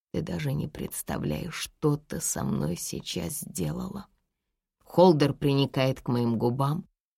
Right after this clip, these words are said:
и его знакомый сладкий вкус наполняет мой рот. Он тут же входит в меня, заполняя чем-то большим, чем частью своего тела, своей откровенностью, любовью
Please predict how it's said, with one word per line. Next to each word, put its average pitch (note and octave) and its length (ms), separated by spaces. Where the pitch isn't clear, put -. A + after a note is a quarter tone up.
и D#3 60
его G#3 320
знакомый G3+ 760
сладкий F3 640
вкус F3+ 500
наполняет C3+ 760
мой C#3 260
рот. C3 420
Он G3+ 220
тут A3+ 160
же E3+ 140
входит F3+ 540
в - 40
меня, D3 320
заполняя D3+ 560
чем-то D3+ 420
большим, C#3+ 640
чем C3+ 260
частью C#3 480
своего C3+ 500
тела, - 460
своей F#3+ 360
откровенностью, E3 1040
любовью D3+ 640